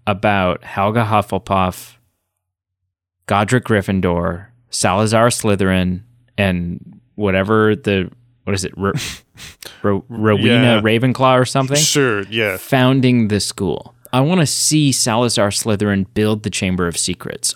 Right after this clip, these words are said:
Speaker 1: I wanna see this conflict of Salazar Slytherin thinking that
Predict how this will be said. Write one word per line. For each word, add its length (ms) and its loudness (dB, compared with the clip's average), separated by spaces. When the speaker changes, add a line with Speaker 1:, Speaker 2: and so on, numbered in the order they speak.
Speaker 1:
I 120 2
wanna 300 0
see 520 0
this 380 0
conflict 840 -2
of 220 -2
Salazar 600 2
Slytherin 760 0
thinking 640 0
that 640 -2